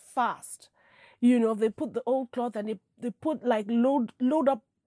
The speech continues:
old newspaper in between. So it soaks through. Then before everything is really, really bad, the,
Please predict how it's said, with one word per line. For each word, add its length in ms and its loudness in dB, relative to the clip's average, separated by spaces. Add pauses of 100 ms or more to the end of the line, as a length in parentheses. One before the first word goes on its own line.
old 220 2
newspaper 640 -2
in 200 0
between. 520 -6 (680)
So 240 2
it 100 -2
soaks 420 0
through. 320 -2
Then 200 -2
before 560 0 (160)
everything 680 -2
is 200 -6
really, 420 0
really 280 0
bad, 400 -4 (640)
the, 100 -10